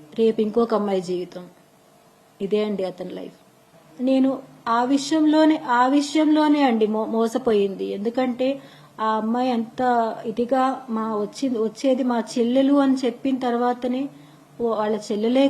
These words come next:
కదా వచ్చేది" అని నేను నమ్మానండి నేను. నాకు అప్పుడు తెలియదు మానస అనే అమ్మాయితో ఇలా ఉంది అని నాకు అప్పుడు తెలియదు.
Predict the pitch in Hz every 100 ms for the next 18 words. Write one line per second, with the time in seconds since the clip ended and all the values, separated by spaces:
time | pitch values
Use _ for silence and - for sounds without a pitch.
0 | 277 247 247 233 226 - 247 247 240 240
1 | 247 226 202 196 190 196 180 180 180 170
2 | 175 _ _ _ _ _ _ _ _ _
3 | 208 214 233 220 240 226 208 214 226 190
4 | - - _ _ _ _ _ _ _ 208
5 | 202 202 226 214 214 202 208 208 202 208
6 | 208 - - _ _ _ - 202 196 196
7 | 190 202 220 208 220 226 196 190 190 170
8 | 185 190 190 185